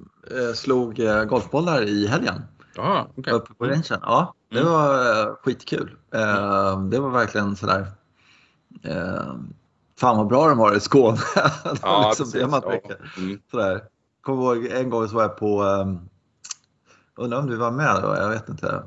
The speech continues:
Speaker 1: Ja, jag var nere i Skåne i alla fall, spelade Mölle.
Speaker 2: Mm.
Speaker 1: Eh, och så, så, eh, korsar ju hi-, hit och dit, den här banan är lite virrig sådär, men så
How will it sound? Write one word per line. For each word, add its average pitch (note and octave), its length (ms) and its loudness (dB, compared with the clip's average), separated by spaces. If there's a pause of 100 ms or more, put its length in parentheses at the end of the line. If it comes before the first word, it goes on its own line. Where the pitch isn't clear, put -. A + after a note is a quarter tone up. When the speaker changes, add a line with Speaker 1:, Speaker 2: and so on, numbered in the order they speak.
Speaker 1:
Ja, A#2+ 100 2
jag B2+ 60 6
var C#3+ 100 4
nere C3+ 160 2
i - 20 -2
Skåne A2+ 360 -2
i B2 40 -4
alla G2+ 120 0
fall, F#2 380 -4
spelade G#2 320 -2
Mölle. G#2 460 0 (440)
Speaker 2:
Mm. G2+ 580 2
Speaker 1:
Eh, - 40 2 (160)
och A2 80 4
så, A2+ 180 -6 (140)
så, F#2+ 340 -2
eh, F2+ 160 0 (340)
korsar C#3 500 2
ju G#2+ 200 2
hi-, G2 380 -2
hit F#2+ 200 -2
och G2+ 60 -4
dit, G2+ 200 0
den G#2+ 100 -4
här G2+ 80 -4
banan G2+ 260 0
är G2+ 60 -2
lite G2 180 -4
virrig G2 380 2
sådär, F#2+ 200 -4
men G#2+ 240 -2
så G2+ 340 -2